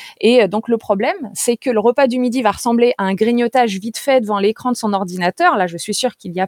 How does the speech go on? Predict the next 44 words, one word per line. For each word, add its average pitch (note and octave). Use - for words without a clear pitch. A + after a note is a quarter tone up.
plein E4+
d'auditeurs C4
qui A3
se -
reconnaissent. B3
Mais A#3
ce -
que D4+
vous C4+
savez A#3
moins, A#3+
c'est B3+
que A#3
le A3+
temps D4+
passé C4
à A3
table D4+
a G#3+
beaucoup B3
de -
conséquences B3
sur A#3
l'organisme. G#3
Il G3+
y G3
a G3
même, A#3+
alors E3+
là, G3
je, E3
ça -
y F3
est, E3
j'arrive F3+
avec E3+
mes, D#3+
mes, E3
mes F3
petites F#3
études, C4+
des A3+
chercheurs D4+
japonais A#3+